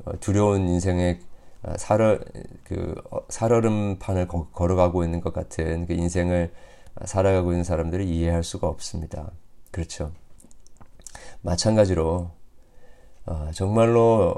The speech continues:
어, 복음을 위하여서, 하나님의 나라를 위하여서 정말로 고난받고 많은, 어, 어려움과 또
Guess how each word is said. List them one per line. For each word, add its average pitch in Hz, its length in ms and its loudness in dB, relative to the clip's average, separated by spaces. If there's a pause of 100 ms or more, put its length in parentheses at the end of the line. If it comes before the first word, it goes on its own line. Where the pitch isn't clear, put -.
(120)
어, 85 280 -4
복음을 117 920 6
위하여서, 87 640 2
하나님의 120 520 4
나라를 98 600 4
위하여서 85 800 0 (1160)
정말로 110 1000 2 (800)
고난받고 98 1000 2 (640)
많은, - 1400 -6 (360)
어, 90 220 -6 (920)
어려움과 104 920 2 (640)
또 82 560 -2